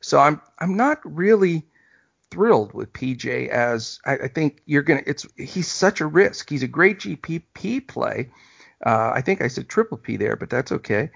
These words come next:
But, uh, he's, I don't think he's, uh, as much of a lock and cash as I would normally, uh,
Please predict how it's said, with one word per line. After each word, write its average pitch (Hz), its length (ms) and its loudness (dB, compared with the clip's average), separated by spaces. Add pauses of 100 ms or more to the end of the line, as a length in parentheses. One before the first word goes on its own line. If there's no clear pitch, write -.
(300)
But, 123 360 2
uh, 117 340 6 (180)
he's, 170 440 -6
I 147 120 4
don't 151 260 2
think 143 220 2
he's, 123 500 -8
uh, 117 300 -2 (280)
as 113 280 -4
much 127 240 2
of 113 60 -4
a 113 60 0
lock 113 400 0
and 101 120 -6
cash 98 440 -2
as 95 160 -8
I 104 80 -2
would 104 180 -4
normally, 98 540 -2 (420)
uh, 98 220 -2